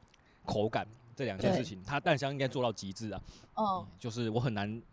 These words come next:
Speaker 1: 我很难想到有比它还要香的。
Speaker 2: 对。
Speaker 1: 然后第三件事情就是焦糖本人。哇，焦糖真是，这他妈的煮的真是好。
Speaker 2: <laughs>
Speaker 1: 两个焦糖都一样。
Speaker 2: OK。
Speaker 1: 都是那种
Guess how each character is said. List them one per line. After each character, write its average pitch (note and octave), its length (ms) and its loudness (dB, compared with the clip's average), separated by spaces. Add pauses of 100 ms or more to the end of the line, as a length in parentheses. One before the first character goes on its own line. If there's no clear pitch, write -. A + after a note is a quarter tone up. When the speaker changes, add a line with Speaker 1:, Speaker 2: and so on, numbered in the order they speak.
(120)
Speaker 1:
我 C#3+ 180 4
很 C3 180 4
难 A2+ 340 0 (340)
想 - 340 0
到 B2+ 160 8
有 A2 80 4
比 G#2 140 -6
它 A2+ 140 0
还 G#2+ 100 0
要 G#2+ 80 2
香 G#2 240 -2
的。 F#2+ 100 -12 (540)
Speaker 2:
对。 F3+ 320 4 (260)
Speaker 1:
然 B2 100 2
后 C#3 80 4
第 D3+ 140 0
三 C#3 180 0
件 C#3 140 -4
事 B2+ 60 -6
情 B2+ 100 -4
就 B2 60 -6
是 B2 240 -8 (720)
焦 B3+ 200 -2
糖 C3 200 -10
本 A2+ 160 -8
人。 F#2 100 -16 (1080)
哇， A2+ 120 -10 (120)
焦 G#2 180 -8
糖 G2 200 -12
真 G2+ 160 -12
是， G2+ 160 -10 (640)
这 - 160 -16
他 - 160 -12
妈 G2+ 140 -8
的 G2+ 100 -4
煮 F#2+ 240 -4
的 F2+ 80 -2
真 F#2+ 160 0
是 G2 80 -2
好。 F2+ 220 -6 (200)
Speaker 2:
<laughs> - 1500 10
Speaker 1:
两 D3+ 140 8
个 D3+ 120 12
焦 F#3+ 120 12
糖 E3 140 10
都 E3 140 10
一 B2+ 60 4
样。 D3 140 8 (500)
Speaker 2:
OK。 G#3+ 520 12
Speaker 1:
都 F#3+ 80 10
是 D#3+ 140 2
那 C#3 180 2
种 A2 180 0